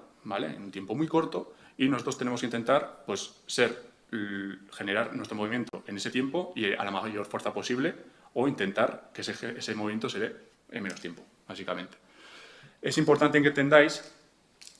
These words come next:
que, dependiendo del entrenamiento de fuerza, se puede dar esa mejora de fuerza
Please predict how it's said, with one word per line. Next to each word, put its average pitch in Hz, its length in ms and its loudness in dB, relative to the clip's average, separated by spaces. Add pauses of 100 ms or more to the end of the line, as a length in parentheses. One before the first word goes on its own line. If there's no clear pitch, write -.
(140)
que, 127 340 4
dependiendo 127 480 2
del 151 100 8
entrenamiento 139 500 0
de 117 120 0
fuerza, 143 480 -2 (560)
se - 180 -4
puede 127 240 4
dar - 480 2 (160)
esa 120 180 -4
mejora 120 420 -2
de 110 100 -4
fuerza 113 360 -6